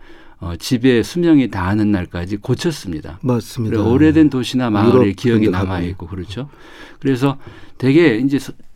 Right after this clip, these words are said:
Speaker 1: 도시를 막 만들 때는 개발을 합니다.
Speaker 2: 음.
Speaker 1: 그렇지만 어느 정도 만들어지면 재생을 하는데 이 재생은 마치 생명을 돌보듯,
Speaker 2: 음.
Speaker 1: 어, 쉽게 죽이지 않고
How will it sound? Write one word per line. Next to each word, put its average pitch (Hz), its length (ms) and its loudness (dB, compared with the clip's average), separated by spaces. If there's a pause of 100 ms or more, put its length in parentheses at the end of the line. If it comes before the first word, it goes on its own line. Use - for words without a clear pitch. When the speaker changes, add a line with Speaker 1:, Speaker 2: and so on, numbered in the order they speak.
Speaker 1:
도시를 151 320 0
막 131 160 0
만들 123 280 0
때는 156 200 2
개발을 120 560 -2
합니다. 131 320 -4
Speaker 2:
음. 120 200 2
Speaker 1:
그렇지만 117 440 0
어느 120 160 0
정도 143 240 4
만들어지면 101 840 -2 (520)
재생을 139 560 0
하는데 92 520 -6
이 110 120 -2
재생은 107 600 0 (380)
마치 90 340 -8
생명을 160 460 2
돌보듯, 95 540 -4 (240)
Speaker 2:
음. 98 220 -10 (220)
Speaker 1:
어, - 120 -10
쉽게 - 340 -2
죽이지 120 400 -2
않고 87 480 -8